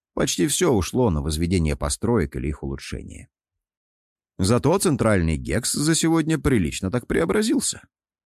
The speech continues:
Улучшенный дом смотрелся теперь куда солиднее, чем раньше, поражая толщиной стен и узкими окнами, больше напоминающими бойницы.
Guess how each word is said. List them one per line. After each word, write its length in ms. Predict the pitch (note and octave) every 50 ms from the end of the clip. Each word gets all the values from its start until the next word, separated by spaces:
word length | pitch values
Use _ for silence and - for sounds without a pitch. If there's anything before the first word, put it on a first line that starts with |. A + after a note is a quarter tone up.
| _ _ _ _ _ _
Улучшенный 480 | - B2+ D3 F3+ F#3+ - - F3 E3 D#3+
дом 180 | D#3 G3 A3 F#3
смотрелся 480 | - G#2+ F2 D2+ F2 A#2 C#3 - A#2+
теперь 220 | - - F#2 E2+ -
куда 220 | - D#2+ F#2 B2+
солиднее, 540 | - - E3 C3+ G2 D#2+ D2+ C#2 D2 D2 C#2
чем 200 | - D#2+ D2 C#2+
раньше, 460 | C2+ C2+ B1+ C2 C2+ - C#2 C2 C2+ _ _ _ _ -
поражая 560 | C3 B2 A#2 A2 F#2 C#2+ B1+ E2 G#2+ G#2 D#2
толщиной 480 | - D2+ D2+ - - C#2+ C2 A#1+ B1 -
стен 300 | - - - G#2 C#3 D3
и 160 | - - G2
узкими 400 | D#2+ B1+ - - - D#2+ F2 A#2
окнами, 500 | B2+ G2 C2+ - - - - - A#2+ - _ _ _ _ _ _ _ _ _ _ _ _ _ _ _ _
больше 420 | - C3 C#3 C3+ A2+ F#2+ - - F2+
напоминающими 720 | F2 - G2+ G#2 G#2+ F#2+ D#2 C#2 C2+ - - - D#2+ E2+
бойницы. 640 | E2 A2+ A2+ G#2 D#2+ B1+ A1+ - - - - -